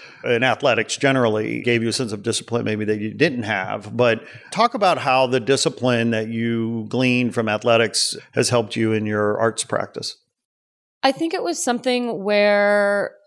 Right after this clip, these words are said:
Speaker 2: at the same time I was doing all the athletics, I am very, very much an academic.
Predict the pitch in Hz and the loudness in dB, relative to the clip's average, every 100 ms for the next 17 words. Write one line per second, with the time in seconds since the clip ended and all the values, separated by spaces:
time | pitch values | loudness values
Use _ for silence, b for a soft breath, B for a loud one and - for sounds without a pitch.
0 | _ _ 190 185 208 247 226 - 180 175 | _ _ -2 -2 -2 -2 -4 -2 0 0
1 | 165 151 170 165 165 156 147 151 151 147 | -2 -4 -4 -2 -2 0 2 2 2 0
2 | 139 147 143 110 156 143 139 139 - 147 | -2 -4 0 -2 0 0 0 -2 -2 0
3 | 143 135 147 143 139 151 147 147 143 139 | 0 -2 -6 -10 -6 -4 -2 -2 -2 -4
4 | 135 131 135 143 - 131 - - 131 135 | -4 -6 -6 -6 -6 -6 -8 -10 -10 -10
5 | 143 - - | -10 -12 -16